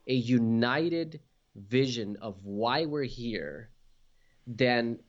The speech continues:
we can forget about building the kingdom of God. It's never gonna happen. We have to be united first. And once we're united, then we can build the kingdom of God." I'd hand it over to them. "What do you guys think about this? What do you think about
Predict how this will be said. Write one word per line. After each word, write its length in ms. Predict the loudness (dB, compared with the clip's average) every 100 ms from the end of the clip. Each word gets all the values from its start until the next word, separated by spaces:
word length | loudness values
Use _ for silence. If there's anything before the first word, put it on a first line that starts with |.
| -10
we 200 | -2 -2
can 220 | 0 -2
forget 560 | 0 0 0 0 0 0
about 300 | -4 -4 -2
building 260 | 0 0
the 80 | -2
kingdom 320 | -4 -2 -2
of 100 | -2
God. 240 | -2 -2 -2
It's 120 | 0
never 180 | 2 4
gonna 180 | 2 2
happen. 380 | 0 -2 -4
We 100 | -6 -4
have 300 | -2 -2 -4
to 80 | -8
be 100 | -4
united 600 | -2 0 0 0 -4 -14 _ _
first. 540 | -2 -2 -2 -10 -14 -20 _ _ _ _ _ _ -6
And 280 | -2 -2 -2
once 360 | 0 2 2 -2
we're 80 | -4
united, 580 | -2 0 0 -2 -2 0
then 220 | 2 2
we 80 | -2
can 140 | -4
build 200 | -4 -4
the 60 | -6
kingdom 280 | -8 -4 -4
of 100 | 0
God." 300 | 0 0 -2
I'd 160 | -4 -2
hand 240 | 0 2
it 80 | 4
over 160 | 2 2
to 100 | 0
them. 220 | 0 2
"What 140 | 0
do 60 | 2
you 140 | 2
guys 260 | 4 2 0
think 200 | -2 -4
about 280 | -4 -6 -8
this? 140 | -6
What 120 | 0
do 60 | 0
you 140 | 0
think 220 | 0 0 0
about 340 | 0 0